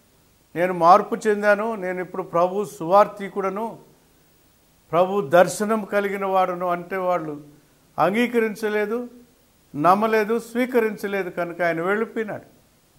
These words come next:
ఉమ్, అది మొదట తిరస్కరణాన్ని గ్రహించుకుందాం, అది మనసులో పెట్టుకొని ఈనాడు ముందుకు వెళదాం. యెరూషలేములో పౌలును తిరస్కరించటం అని అంటే సువార్త తిరస్కరణ అనేది మనం జ్ఞాపకం పెట్టుకోవాలి.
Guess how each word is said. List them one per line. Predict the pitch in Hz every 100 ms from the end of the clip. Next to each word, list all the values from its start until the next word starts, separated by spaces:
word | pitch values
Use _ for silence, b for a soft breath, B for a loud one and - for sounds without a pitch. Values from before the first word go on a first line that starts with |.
| _ _ _ _ 131
ఉమ్, | 123 117 - _
అది | 160 185
మొదట | 175 180 226 226 247
తిరస్కరణాన్ని | 214 208 - 202 196 190 185
గ్రహించుకుందాం, | 160 160 165 160 - 165 185 247 - b b b b
అది | 170 175
మనసులో | 165 170 175 185 196
పెట్టుకొని | 165 170 165 180 151 139 151 - b b -
ఈనాడు | 170 180 185 175
ముందుకు | 160 170 160 156
వెళదాం. | 147 139 139 110 - - _ b b b -
యెరూషలేములో | 175 240 240 233 226 220 214 196 185 202 - _ _ _ _ _ _ _ _ _ _ _ _ -
పౌలును | 156 214 247 247 233
తిరస్కరించటం | 233 220 214 - 220 220 208 196 214 208 220
అని | 202 190
అంటే | 185 220
సువార్త | 202 185 196 226 220 233
తిరస్కరణ | 226 214 214 - 208 208
అనేది | 208 196 202 196
మనం | 185 175
జ్ఞాపకం | 143 160 156 - 147
పెట్టుకోవాలి. | 143 147 - -